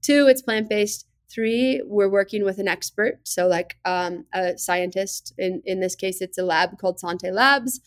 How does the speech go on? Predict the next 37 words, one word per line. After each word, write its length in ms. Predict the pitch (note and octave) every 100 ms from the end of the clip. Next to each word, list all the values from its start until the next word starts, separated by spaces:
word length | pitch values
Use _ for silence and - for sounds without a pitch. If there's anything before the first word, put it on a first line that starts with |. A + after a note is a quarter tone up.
| _ - _
And 180 | A#3+ B3
then 180 | A#3+ A#3
four, 420 | - A#3+ A#3+ A#3+
it's 160 | A3+
about 220 | A3+ G3 -
personality. 520 | G#3 G3 F3 F3 F#3
So 140 | -
bringing 460 | G3 A3 A3+ A3+ A3+
kind 160 | A3
of 160 | G#3+ F#3+
this 420 | F#3+ F#3 F#3 - - _ _ _
product 480 | C#4 B3+ B3+ B3+ B3
and 120 | G#3+
brand 260 | G3+ G3+ G3+
to 100 | G3+
life 500 | F#3+ F#3 F3+ - -
in 440 | - F#3 F#3 F#3 F#3 _ _ _ _
a 520 | F#3+ F#3 F#3 F#3 F3+ - -
highly 360 | A3 A#3 A#3
personal, 520 | A3+ G#3+ G3+ G#3 G3
joyful, 460 | F#3+ G3 F#3 F#3 F#3+
optimistic, 720 | E3 F3+ F#3+ F3+ F3 - F#3+ F#3
and, 280 | F3 F3+ -
and 200 | F#3 F#3
somewhat 480 | - G3 F#3 F3+ - -
unexpected 640 | G3+ E3 - F3 - F3+
way, 280 | F3+ F#3+ C#4+
which 240 | C4 G3+
you 80 | F#3+
see 280 | F3+ - F#3
kind 200 | F3+ F#3+
of 40 |
in 120 | F3+ F3+
the 80 |
way 200 | F3 F#3
that 140 | F3 F3
we've 300 | F3+ F3